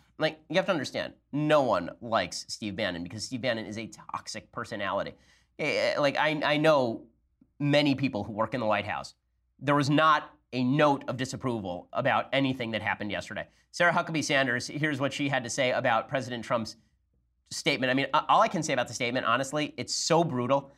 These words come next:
that Rose, it was for the first time Rosie O'Donnell realized that Trump was going easy on her after reading that statement about Steve Bannon. I mean, Trump basically went full Zoolander gas fight on Bannon.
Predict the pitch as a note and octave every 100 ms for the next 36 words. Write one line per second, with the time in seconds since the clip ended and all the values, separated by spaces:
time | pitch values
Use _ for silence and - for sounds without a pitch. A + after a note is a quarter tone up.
0 | _ C3 C#3 D#3+ D#3+ - C#3+ C3+ C#3+ -
1 | G3+ - D#3 A#2 C3 C#3 D3 C3 A#2 G#2
2 | E2 - _ _ _ _ _ - C3 E3+
3 | C3+ G#2 A2 B2+ C#3+ C3+ C3 B2 A#2 B2
4 | A2 A2+ F#2+ G#2+ F2+ B2+ B2+ A#2+ G#2 -
5 | G2+ G#2 F#2 G2+ G#2+ F#2 F2 D#2+ F2+ A#2+
6 | A#2 - - _ _ _ _ _ C3+ B2
7 | A#2+ - _ _ - G#3+ D3 B2+ D3+ D3
8 | C#3+ A#2 G2+ G2 - _ _ _ _ _
9 | - C#3+ - - - E3+ D#3 D3 - C3+
10 | G2 D3 C#3+ B2+ A2+ B2 G#2+ G#2+ - F#2+
11 | F2 F2 F2 D2 C2